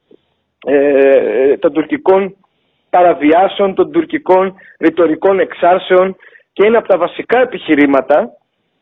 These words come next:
για να μην πωληθούν τα F δεκαέξι. Άρα, ε, δεν γίνεται σε μια χώρα όπως είναι η Αμερική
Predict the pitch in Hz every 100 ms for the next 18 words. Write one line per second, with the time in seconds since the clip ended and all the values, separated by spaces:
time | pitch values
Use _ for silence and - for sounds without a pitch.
0 | _ _ _ - 160 175 156 185 185 170
1 | 135 160 175 180 151 170 147 165 165 -
2 | - - - - - - 160 170 160 -
3 | _ - 151 160 151 180 180 175 - 165
4 | 170 175 165 - 185 185 170 165 - 170
5 | 175 170 165 156 180 175